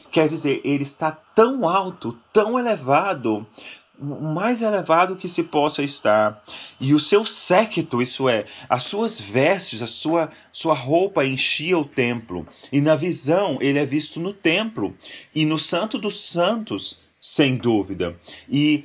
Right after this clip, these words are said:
a sua roupa, ela então preenche todo lugar. E o que isso significa? É algo bem direto. Significa que ele é infinitamente imenso. E como Deus, embora nós não possamos ver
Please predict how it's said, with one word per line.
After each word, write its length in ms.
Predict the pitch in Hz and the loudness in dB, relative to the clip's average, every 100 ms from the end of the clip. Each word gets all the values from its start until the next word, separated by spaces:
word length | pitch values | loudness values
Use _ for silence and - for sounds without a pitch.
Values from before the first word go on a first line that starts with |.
| - | -2
a 120 | 127 | -2
sua 480 | 143 - 190 220 247 | -2 -4 -4 -2 -4
roupa, 640 | 156 165 208 214 101 82 - _ _ _ _ _ _ - | 0 2 2 0 -2 -4 -6 _ _ _ _ _ _ 0
ela 260 | 131 135 147 | 2 2 0
então 460 | 139 139 160 180 - _ _ _ | -2 0 0 -2 -14 _ _ _
preenche 440 | - 147 160 175 170 | 2 2 0 -4 -2
todo 340 | 175 202 233 | 0 0 -2
lugar. 340 | 220 185 226 | -4 -2 -2
E 60 | 214 | -4
o 40 | |
que 160 | 208 254 | -4 -2
isso 160 | 320 - | -2 -4
significa? 640 | 220 190 180 165 139 151 | -6 -6 -4 -4 -2 2
É 80 | 143 | 2
algo 240 | 160 165 | 2 0
bem 160 | 175 220 | -2 -2
direto. 580 | 254 233 185 226 123 - - - | -2 -2 -2 -4 -8 -12 -18 -8
Significa 640 | - 156 170 160 170 170 | -4 0 0 -2 -2 -4
que 160 | 165 175 | 0 2
ele 160 | 165 170 | 4 2
é 160 | - - | 0 -4
infinitamente 1300 | - 202 226 - 196 180 175 175 151 131 143 143 147 - | -2 0 -2 -2 -2 -2 -2 -2 0 0 -2 -2 -4 -4
imenso. 800 | 170 175 143 170 196 - 127 98 - - - - | -4 0 2 2 2 0 -2 -4 -8 -18 -16 -4
E 120 | 143 | -2
como 480 | 139 - 196 233 277 | -2 2 4 6 2
Deus, 640 | - 127 123 160 - - - | 4 6 6 4 0 -6 -2
embora 400 | 151 147 147 143 | 2 4 2 2
nós 240 | 143 147 | 0 0
não 240 | 156 202 - - - | 0 -2 -4 -6 2
possamos 580 | 160 156 160 170 156 | 2 4 0 0 -4
ver 500 | 131 117 131 160 208 | -6 2 4 4 2